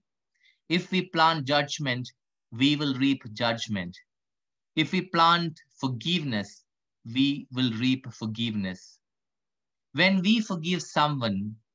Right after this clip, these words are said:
we re-, redefine our role with the person who wounded us. Instead of reacting as a weak victim,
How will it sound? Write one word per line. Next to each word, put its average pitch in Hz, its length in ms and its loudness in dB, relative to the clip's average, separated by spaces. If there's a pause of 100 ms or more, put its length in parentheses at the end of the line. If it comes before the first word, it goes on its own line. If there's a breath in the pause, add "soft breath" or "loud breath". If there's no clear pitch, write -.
(400)
we 180 300 0
re-, 165 280 0 (180)
redefine 175 760 0
our 143 340 2
role 127 360 2 (720)
with 135 160 -2
the 143 220 -4
person 170 420 -2
who 143 240 -4
wounded 139 400 -4
us. - 360 -14 (920)
Instead 160 500 -4
of 156 160 2 (280)
reacting 151 600 0
as 139 160 -6
a 127 100 -4 (180)
weak 170 200 -6 (220)
victim, 101 580 -8